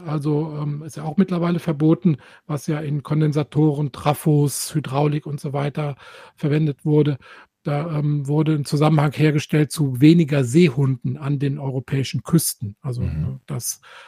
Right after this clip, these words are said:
Speaker 1: offenbar dadurch mehr solche Stoffe im Wasser dann tatsächlich auch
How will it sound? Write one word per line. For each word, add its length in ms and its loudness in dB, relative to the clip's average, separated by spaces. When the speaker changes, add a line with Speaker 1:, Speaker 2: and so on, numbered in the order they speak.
Speaker 1:
offenbar 480 -6
dadurch 720 -8
mehr 560 -4
solche 500 -2
Stoffe 400 -2
im 180 -4
Wasser 420 0
dann 300 -6
tatsächlich 520 -8
auch 220 -10